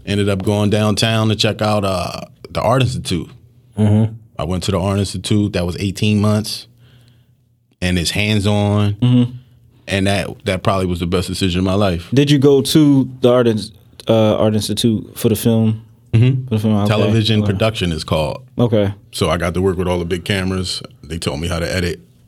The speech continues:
Speaker 1: with the, with the, with the big, big stuff.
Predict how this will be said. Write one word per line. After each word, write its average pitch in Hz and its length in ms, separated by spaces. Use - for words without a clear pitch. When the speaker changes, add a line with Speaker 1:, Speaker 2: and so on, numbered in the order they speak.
Speaker 1:
with 78 180
the, 69 180
with 78 140
the, 71 280
with 85 160
the 80 80
big, 87 320
big 95 180
stuff. - 400